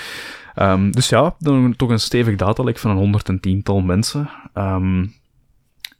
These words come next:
door een domme fout, hè, door gewoon het, het bijhouden van inloggegevens van een databank in H T M L-code. Gemakkelijker dan dat kan het niet worden.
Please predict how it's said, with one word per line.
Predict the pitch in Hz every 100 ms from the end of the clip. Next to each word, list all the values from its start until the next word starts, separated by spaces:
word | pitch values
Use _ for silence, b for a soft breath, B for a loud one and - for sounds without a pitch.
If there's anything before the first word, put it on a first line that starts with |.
| _ _ -
door | 120 110 110 -
een | 110
domme | 98 95
fout, | - 92 95
hè, | 123 107
door | 101 98
gewoon | 95 90 92 92
het, | - - -
het | 90 - - - - _ _ _
bijhouden | 110 101 90 92 92 92
van | 90 87
inloggegevens | 98 90 - 92 90 90
van | -
een | 87
databank | 87 90 90 90 -
in | 95 90
H | 87
T | -
M | 90 85
L-code. | 87 92 87 82
Gemakkelijker | 123 117 117 113 107
dan | 101 95
dat | 98 -
kan | 98
het | 92
niet | 95 90
worden. | 90 95 98